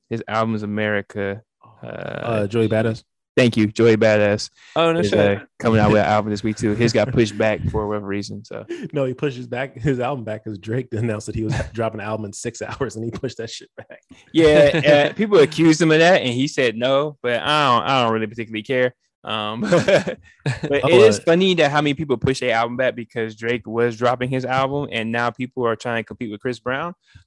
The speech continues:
Speaker 1: which I don't think is a good idea either. But, you know, it is what it is.
Speaker 2: Granted, you're not gonna get it. Chri-, I don't know if, well, I don't really know the numbers at all, but I don't think Chris Brown is doing Drake numbers, but he could 'cause his fan base is, is super loyal,
Speaker 1: I mean,
Speaker 2: and they'll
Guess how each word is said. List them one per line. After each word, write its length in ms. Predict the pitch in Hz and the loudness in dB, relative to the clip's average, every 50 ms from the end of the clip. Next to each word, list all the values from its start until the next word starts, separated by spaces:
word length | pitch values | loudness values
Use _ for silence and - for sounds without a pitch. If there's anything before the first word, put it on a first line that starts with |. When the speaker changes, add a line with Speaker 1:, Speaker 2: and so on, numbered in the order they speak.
| _ _ | _ _
Speaker 1:
which 140 | 196 196 | -4 0
I 60 | 220 226 | 2 2
don't 160 | 262 277 254 | 2 2 2
think 140 | 285 262 254 | 0 0 -2
is 80 | 214 | -2
a 20 | 208 | 0
good 160 | 196 220 220 | 2 4 4
idea 260 | 214 208 196 202 196 | 4 4 4 4 4
either. 300 | 196 208 185 135 113 107 104 113 | 4 4 2 0 0 -2 -2 -2
But, 160 | 117 147 - | 0 0 0
you 100 | - 170 | 2 2
know, 120 | 151 147 147 | 2 2 2
it 140 | 147 151 | 0 0
is 200 | 160 165 165 156 - | 2 2 2 4 4
what 100 | 156 151 | 4 2
it 140 | 113 - - | 2 4 2
is. 320 | 151 120 117 120 - - - _ | 2 2 2 0 -4 -10 -16 _
Speaker 2:
Granted, 340 | - 120 156 175 165 143 127 | -10 -6 -4 -2 -2 -2 -4
you're 120 | 117 120 131 | -4 -4 -4
not 160 | 139 131 117 | -4 -6 -6
gonna 120 | 123 120 | -6 -8
get 160 | 120 127 - | -10 -12 -14
it. 120 | 139 135 - _ _ _ _ _ _ _ _ | -16 -16 -16 _ _ _ _ _ _ _ _
Chri-, 200 | _ - 151 156 127 | _ -8 -6 -4 -4
I 40 | |
don't 120 | 151 151 131 | -4 -4 -4
know 80 | 110 | -4
if, 100 | 98 - - _ - | -6 -8 -10 _ -14
well, 220 | 113 120 117 110 | -10 -8 -8 -8
I 160 | 85 101 107 | -8 -10 -10
don't 120 | 110 107 101 | -10 -10 -10
really 160 | 98 101 101 | -12 -12 -12
know 140 | 101 98 98 | -12 -12 -12
the 60 | 98 | -10
numbers 260 | 98 95 98 98 95 | -10 -12 -12 -12 -8
at 60 | 101 | -4
all, 140 | 107 110 104 | -2 -2 -2
but 100 | 98 104 | 0 -2
I 20 | 110 | -2
don't 120 | 113 113 | -2 -2
think 140 | - 101 101 | -4 -6 -6
Chris 160 | - 110 98 | -6 -6 -6
Brown 180 | 92 101 98 95 | -6 -8 -10 -10
is 80 | 95 | -12
doing 200 | - 101 95 92 | -12 -14 -12 -8
Drake 240 | 92 104 110 107 - | -6 -4 -4 -4 -6
numbers, 260 | 123 101 98 104 104 | -10 -14 -14 -14 -12
but 140 | - - 170 | -8 -8 -8
he 40 | 180 | -8
could 320 | 165 - 214 170 101 90 _ _ _ | -8 -10 -8 -8 -8 -10 _ _ _
'cause 140 | - 117 117 | -8 -8 -8
his 80 | 123 | -6
fan 180 | 117 139 139 135 | -6 -6 -6 -4
base 220 | 127 123 120 - 123 | -4 -6 -6 -8 -12
is, 100 | 117 - - 113 - - | -14 -14 -14 -14 -14 -12
is 240 | 101 107 101 104 - | -12 -12 -12 -12 -12
super 260 | - 131 120 107 104 | -12 -12 -10 -8 -8
loyal, 180 | 107 110 110 101 | -6 -4 -4 -4
Speaker 1:
I 0 | |
mean, 40 | 95 | -6
Speaker 2:
and 60 | 98 101 | -6 -8
they'll 160 | 104 101 104 | -10 -10 -12